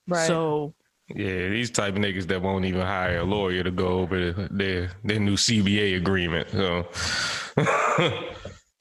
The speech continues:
Speaker 1: Yeah, man, it just you, y-, yeah, I felt a way too.
Speaker 2: All right.
Speaker 1: Um,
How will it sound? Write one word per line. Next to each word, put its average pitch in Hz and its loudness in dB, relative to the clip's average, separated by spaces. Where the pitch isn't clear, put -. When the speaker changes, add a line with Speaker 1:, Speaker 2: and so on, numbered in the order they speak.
Speaker 1:
Yeah, 151 2
man, 151 2
it 202 0
just - 0
you, 302 4
y-, 208 -2
yeah, 220 4
I - 2
felt 220 4
a 196 6
way 170 6
too. 156 2
Speaker 2:
All 151 -6
right. 143 -2
Speaker 1:
Um, 170 2